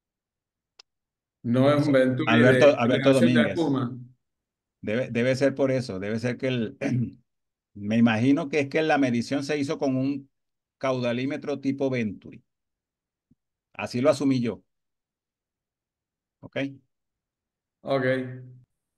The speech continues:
Speaker 2: Bueno, damas y caballeros, muchas gracias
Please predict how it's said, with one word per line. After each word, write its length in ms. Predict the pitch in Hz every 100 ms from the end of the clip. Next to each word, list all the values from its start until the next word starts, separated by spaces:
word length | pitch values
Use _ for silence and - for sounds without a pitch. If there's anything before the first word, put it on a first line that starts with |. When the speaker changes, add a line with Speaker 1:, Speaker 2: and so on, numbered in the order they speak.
| _ _ _ _ _ _ _
Speaker 2:
Bueno, 760 | 117 143 139 131 117 110 95 _ - - _ _
damas 380 | - 107 123 143
y 60 | 143
caballeros, 480 | 127 117 131 143 139
muchas 280 | 131 143 139
gracias 580 | 143 143 139 110 92